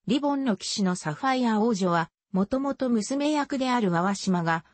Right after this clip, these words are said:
宝塚歌劇団在団中に数回男役を演じており、千九百四十八年一月の月組、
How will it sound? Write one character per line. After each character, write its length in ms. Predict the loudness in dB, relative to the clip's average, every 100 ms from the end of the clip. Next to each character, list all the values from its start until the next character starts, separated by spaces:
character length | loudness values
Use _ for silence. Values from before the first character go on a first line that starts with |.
| _
宝 380 | -6 -2 -2 0
塚 240 | -2 -2
歌 200 | -2 0
劇 280 | 0 0 -2
団 240 | 0 0 0
在 260 | 0 0
団 240 | 0 0 0
中 200 | 0 2
に 140 | 0
数 300 | 0 -2 -2
回 260 | -2 0 0
男 320 | -2 -2 0
役 380 | 0 0 -2 -2
を 100 | -4 _ -2
演 260 | 2 2
じ 160 | 0 -4
て 100 | -2
お 120 | 0
り、 180 | 0 -2 _ _ -6
千 280 | -4 -4
九 240 | -4 -4 -4
百 320 | -2 -4 -2
四 260 | 0 2 0
十 220 | 0 -2
八 320 | -2 -4 -2
年 220 | 0 0
一 240 | 0 -2 -2
月 280 | -2 0
の 140 | -2 -2
月 260 | -6 -6
組、 360 | -2 0 0 -2